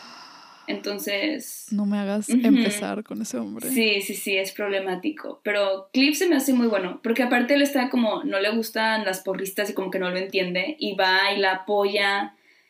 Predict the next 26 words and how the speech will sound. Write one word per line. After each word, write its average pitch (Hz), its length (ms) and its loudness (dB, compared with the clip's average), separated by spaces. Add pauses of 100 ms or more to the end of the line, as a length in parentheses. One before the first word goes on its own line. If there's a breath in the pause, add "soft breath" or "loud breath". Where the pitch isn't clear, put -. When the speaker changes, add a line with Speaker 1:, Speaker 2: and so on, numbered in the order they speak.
(220 soft breath)
Speaker 1:
y 226 140 0
como 214 200 0
que - 100 0
aprende 196 420 2
de, 196 360 2
entonces, 214 440 -4
no 339 100 4
sé, 269 380 2
es, 220 140 -6
es, - 320 -2
es 277 140 2
buen 370 160 2
personaje. 220 540 -4 (1200)
Speaker 2:
Sí, 247 640 0
¿sabes 285 280 4
que 403 200 4
James 220 320 6
Franco 190 560 0
iba 185 160 0
a 190 40 -4
ser 185 500 -2 (240)
Speaker 1:
<gasps> 254 440 -4
James 240 240 -4
Speaker 2:
Cliff? 247 240 2
Speaker 1:
Franco, 220 280 -2
oh. 208 460 -6